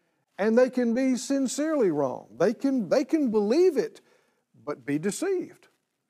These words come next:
They can N-, they're not, not, not they're trying to do something malicious or trying to hurt you or deceive you. They just chose to believe bad information. <laughs> And then they're trying to pass it on to you. So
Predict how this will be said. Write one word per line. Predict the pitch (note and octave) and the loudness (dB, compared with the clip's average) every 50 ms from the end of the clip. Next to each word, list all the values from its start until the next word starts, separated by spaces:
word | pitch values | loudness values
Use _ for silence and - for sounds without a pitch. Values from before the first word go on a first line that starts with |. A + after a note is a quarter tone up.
| _ _ _ _ _ _ - | _ _ _ _ _ _ -4
They | - F3 G3+ | -2 -2 -2
can | - - A3+ A3 G#3 F#3 - - - _ _ _ C#3+ | 0 0 0 0 0 -4 -6 -10 -20 _ _ _ -10
N-, | C#3+ D#3 F3 | -10 -8 -4
they're | F3+ F3+ F#3+ | -4 -2 -2
not, | A3 A#3+ A3+ | 0 -2 -2
not, | G#3+ A3 G#3+ A3 | -4 -6 -6 -4
not | A3+ A3 - | -6 -4 -2
they're | G#3 F#3 | -2 -4
trying | E3 - G3 G3+ G3+ F#3 | -2 -2 -2 0 0 0
to | E3+ | -2
do | D#3+ G3+ G3+ | -2 -4 -4
something | - - G#3 F#3 - F#3 E3 D#3 D3 D3 | -2 -4 -4 -4 -2 -4 -4 -2 0 0
malicious | C#3+ C#3+ D3 F#3+ D4+ D#4 - - C4+ C#4 - - - - _ _ _ _ _ _ _ - | 2 4 4 4 4 2 -2 -2 -4 -4 -4 -8 -14 -18 _ _ _ _ _ _ _ -6
or | C3+ C#3+ C#3 | -4 -4 -2
trying | - F#3 F#3 F#3 F3 E3 | 0 2 2 2 2 0
to | D3+ D3 | -2 -2
hurt | D#3 G3+ B3 A3 - - | 0 0 0 0 0 0
you | F#3+ | 0
or | F3+ | 0
deceive | D#3 C#3 C3+ - - C4 E4+ F4+ D#4+ G#3+ | 0 -2 -8 -8 -4 0 2 2 2 2
you. | A3+ B3 A#3+ B3 - - - _ - - _ _ _ | 0 -4 -4 -6 -14 -20 -20 _ -20 -20 _ _ _
They | B2 - C4 F4 E4+ | 0 0 2 2 2
just | D4+ - F4+ F4+ E4 - - - - | 0 0 -2 -2 -2 -4 -6 -10 -12
chose | - - - B3+ A#3+ A#3+ A#3+ A3+ G#3+ F3+ - | -10 -2 0 2 2 2 0 0 -4 -6 -6
to | - G3 | -6 -6
believe | F3+ E3+ F#3+ G3 G3+ A3 A3+ A3+ A3 G#3 G3 F#3 D#3 - D3+ | -2 0 0 2 2 0 0 0 0 0 -2 -4 -6 -8 -8
bad | C#3+ F#3 G3+ G#3+ G3+ G3+ G3 | -2 0 2 2 2 2 2
information. | G#3 G3 - E3+ E3 F#3 D#4+ C4+ - - - C3+ B2+ - - | 0 -2 -2 -2 -2 0 0 -2 -4 -8 -10 -10 -12 -10 -6
<laughs> | - E3 - - _ _ _ - - - - - - - - - | -6 -6 -6 -8 _ _ _ -20 -20 -20 -20 -20 -20 -20 -18 -10
And | C#3 D3 E3+ | -6 -2 -2
then | G3 G#3 G3 | 0 0 0
they're | F#3+ G3 G3 | 0 -2 -2
trying | - - - G3 F#3 F#3 F3 | -2 -2 -2 0 0 0 -2
to | E3 | -2
pass | D#3+ - G3+ G3+ G3 G#3 F#3+ - - | -2 0 0 0 2 0 -2 -2 0
it | F3 | 0
on | F3+ E3+ E3 D#3 D3 | 2 2 0 -2 -4
to | D#3 D#3 | -6 -6
you. | D3 F#3+ B3 B3 D#3+ - - _ _ _ _ _ _ _ _ _ _ _ _ _ _ _ _ _ _ _ _ _ _ _ - | -2 0 0 0 -2 -4 -8 _ _ _ _ _ _ _ _ _ _ _ _ _ _ _ _ _ _ _ _ _ _ _ -10
So | - - A3+ A#3+ A#3 G#3+ F#3+ D3 C3+ | 0 2 4 4 4 4 2 0 -6